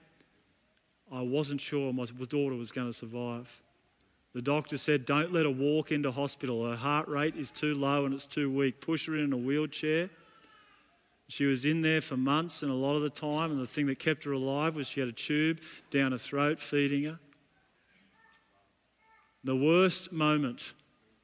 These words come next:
was the moment I went to visit her on my own without my wife, and Bronte got very agitated and she started screaming. And the doctor came in and said, "Jason, you're doing more harm than good.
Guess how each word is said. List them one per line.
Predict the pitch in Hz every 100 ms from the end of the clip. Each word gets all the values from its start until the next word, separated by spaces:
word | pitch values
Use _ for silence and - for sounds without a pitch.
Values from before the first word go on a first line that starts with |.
| _ _ _ _ _
was | 131
the | 135
moment | 147 156 151
I | 143 160
went | 160 160
to | 147
visit | 120 156 156 139
her | 139
on | 135
my | 135 131 135 147 143
own | 127
without | 127 127 139 143 151
my | 135
wife, | 131 139 139 131 - - - - - _ _
and | 135 123
Bronte | 135 139 135
got | 131
very | 117 139 143
agitated | 139 143 139 135 - 143 147 151
and | 139 127
she | 127
started | - 135 127 120
screaming. | - - 139 139 139 123 110 - _ _ _ _ -
And | 131
the | 117
doctor | 139 151 - 156
came | - 147 143 143
in | 139 123 113 - _ - _ - _
and | 123
said, | - 135
"Jason, | 127 143 143 - 151 156
you're | 147 127
doing | 139 139 135
more | 131 131 127
harm | 131 139 139 143 139
than | 127 117
good. | 127 123 117